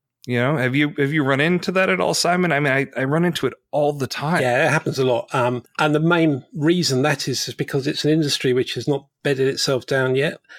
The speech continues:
Speaker 2: And that's mainly
Speaker 1: Hmm.
Speaker 2: because the biggest player in it, Google, has not bedded itself down. It's just changing, and it's changing more often now than ever before. So whilst
Speaker 1: Right.
Speaker 2: two years ago we had, uh, an algorithm change every six months and everybody got really worried about it,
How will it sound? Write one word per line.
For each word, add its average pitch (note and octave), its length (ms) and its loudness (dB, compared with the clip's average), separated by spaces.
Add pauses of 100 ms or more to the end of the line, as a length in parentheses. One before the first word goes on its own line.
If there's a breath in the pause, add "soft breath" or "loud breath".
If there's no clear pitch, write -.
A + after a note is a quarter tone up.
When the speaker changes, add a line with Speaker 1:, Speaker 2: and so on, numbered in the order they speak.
(320 loud breath)
Speaker 2:
And B2+ 140 -4
that's D3+ 300 -2
mainly - 200 0
Speaker 1:
Hmm. B2 40 -2
Speaker 2:
because B2 280 -2
the B2 80 -2
biggest B2 300 -4
player B2+ 240 0
in C3 80 0
it, D3+ 200 -6
Google, C#3 480 0 (340)
has - 260 -6
not B2+ 280 -2
bedded B2 240 0
itself A#2+ 400 -4
down. C#3+ 300 -2
It's - 240 -8
just - 260 -8
changing, C3 440 0
and B2+ 120 -6
it's - 140 -10
changing A#2+ 360 -2
more B2 200 2
often B2+ 300 -2
now A#2+ 260 0
than A#2 260 -4 (200)
ever A#2 200 0
before. D3 440 -4
So C3+ 160 0
whilst C3 320 0
Speaker 1:
Right. G#2 240 -2 (120)
Speaker 2:
two D#3 120 0
years C#3 240 2
ago C3 200 2
we B2 80 2
had, B2 240 0 (240)
uh, B2 320 -2
an C#3 80 -4
algorithm A#2+ 380 0
change B2 300 0
every A2 360 -2
six - 320 -4
months C#3 360 -2
and B2 60 -2
everybody A#2+ 240 -2
got C3 160 -4
really - 160 -2
worried B2 220 0
about B2+ 340 -2
it, D#3+ 100 -2